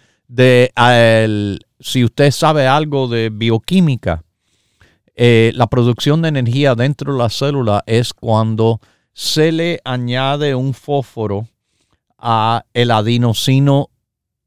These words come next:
difosfato, que tiene dos, convirtiéndose en el adenosino trifosfato. Ahí está cargado, listo,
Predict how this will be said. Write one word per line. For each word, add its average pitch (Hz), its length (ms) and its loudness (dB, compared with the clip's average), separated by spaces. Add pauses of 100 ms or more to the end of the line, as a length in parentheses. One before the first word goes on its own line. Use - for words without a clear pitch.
(120)
difosfato, 107 1160 -2
que 95 160 -10
tiene 120 320 -2
dos, 135 400 0
convirtiéndose 120 1200 -4
en 107 200 -4
el 98 460 -6
adenosino 107 840 -2 (180)
trifosfato. 120 1120 -4 (440)
Ahí 107 400 0
está 147 300 -2
cargado, 113 800 0 (240)
listo, 127 600 -2